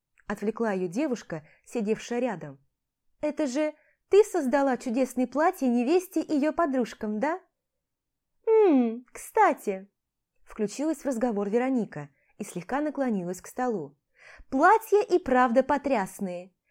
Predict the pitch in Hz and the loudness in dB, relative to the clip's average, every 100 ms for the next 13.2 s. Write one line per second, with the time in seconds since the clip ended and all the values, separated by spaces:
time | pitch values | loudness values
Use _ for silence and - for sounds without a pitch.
0 | _ - 381 370 440 480 - 294 277 294 | _ 0 0 6 6 6 4 2 2 4
1 | 359 370 240 - 240 202 170 170 160 _ | 4 4 2 0 -2 -2 -2 -8 -8 _
2 | _ _ _ _ _ - 247 - 254 180 | _ _ _ _ _ -2 -2 0 -2 0
3 | 175 175 - 208 160 143 _ _ _ _ | -2 -6 -6 -6 -8 -12 _ _ _ _
4 | 330 339 359 349 339 302 330 311 330 339 | -2 4 6 8 6 4 0 4 6 6
5 | 320 254 294 294 403 - - _ _ _ | 4 2 0 2 0 -4 -14 _ _ _
6 | _ _ _ _ - 208 214 208 302 302 | _ _ _ _ -2 0 -2 -4 -2 -2
7 | - 214 202 196 202 202 - 196 - 202 | -2 -4 -4 -4 -6 -10 -8 -10 -6 -8
8 | 247 254 185 165 151 151 147 _ _ _ | -6 -4 -4 -8 -12 -14 -16 _ _ _
9 | _ _ 359 359 359 349 370 381 359 - | _ _ 0 0 2 0 0 0 0 0
10 | 370 370 381 370 - 285 339 - 330 254 | -2 2 2 0 -2 0 0 -2 -2 -2
11 | 170 202 156 151 - _ _ _ _ _ | -4 -8 -10 -12 -20 _ _ _ _ _
12 | - - - _ - - 403 392 381 262 | -20 -20 -20 _ -4 4 6 8 6 4
13 | 214 196 | 0 -6